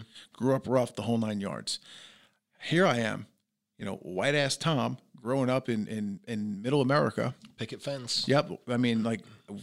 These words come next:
Speaker 1: were we rich? No, but I didn't have any of the problems that he had growing up.
Speaker 2: Like,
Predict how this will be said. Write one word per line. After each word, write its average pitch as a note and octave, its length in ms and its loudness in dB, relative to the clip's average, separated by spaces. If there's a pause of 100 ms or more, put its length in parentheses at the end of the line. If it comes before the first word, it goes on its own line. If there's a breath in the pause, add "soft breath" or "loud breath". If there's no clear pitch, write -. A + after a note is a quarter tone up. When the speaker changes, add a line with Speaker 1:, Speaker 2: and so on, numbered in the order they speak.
(120)
Speaker 1:
were A#2+ 160 0
we A#2+ 160 0
rich? B2+ 480 0
No, A#2 320 4
but G2+ 180 -2
I - 140 0
didn't C3+ 200 0
have A#2+ 220 0
any C#3 440 4
of B2+ 60 4
the A#2+ 60 0
problems B2+ 360 4
that G#2+ 100 -2
he E3 220 2
had G#2 260 -4
growing F2+ 300 -6
up. - 140 -10
Speaker 2:
Like, G3+ 160 -2